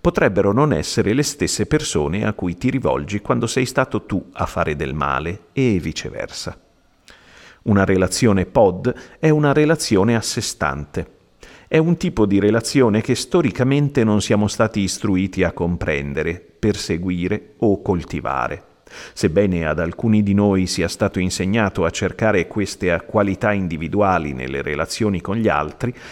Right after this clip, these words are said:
spesso non abbiamo compreso che si tratta di un tipo di relazione distinta, fatta di un tessuto marcatamente diverso dagli altri. Le relazioni pod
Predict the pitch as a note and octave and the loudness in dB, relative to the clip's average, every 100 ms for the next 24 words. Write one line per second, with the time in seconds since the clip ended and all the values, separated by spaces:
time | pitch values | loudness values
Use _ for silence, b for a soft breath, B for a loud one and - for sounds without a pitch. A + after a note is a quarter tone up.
0 | B - C3+ E3 C3+ - D#3 D3 D3+ C#3+ | B -10 0 2 2 2 2 2 2 2
1 | C#3 G#2+ G2 C#3+ C#3 - F2 F#2+ G2+ A#2 | 2 2 2 0 0 0 0 0 0 0
2 | - - C3+ C3 G2+ F#2 F#2+ F#2 F#2 A#2+ | -2 -2 -2 0 -2 0 0 0 0 0
3 | G2+ F2+ E2+ F2 F#2 - G2 D#2+ D2 G#2 | 2 0 0 0 -2 0 0 0 -4 -8
4 | - E2+ C#2 D#2 A2 - B B - D3 | -6 -8 -8 -6 -6 -8 B B -4 -2
5 | - A2 G#2 G#2 F#2+ A#2+ - - B2+ G2 | 2 0 4 4 4 2 0 -2 2 2
6 | F#2 B2 - G#2 - A2+ B2 A#2+ F2+ E2+ | 4 2 2 -2 0 0 0 0 0 2
7 | E2+ - E2+ C#2+ B1 - - - - - | 0 -2 -6 -6 -6 -6 -6 -8 -12 -14
8 | - _ _ B B B B G2 G2 F#2+ | -14 _ _ B B B B 2 4 4
9 | F2+ - B2 G#2+ F2+ - A2+ E2+ F2 | 0 0 2 4 2 2 2 2 -2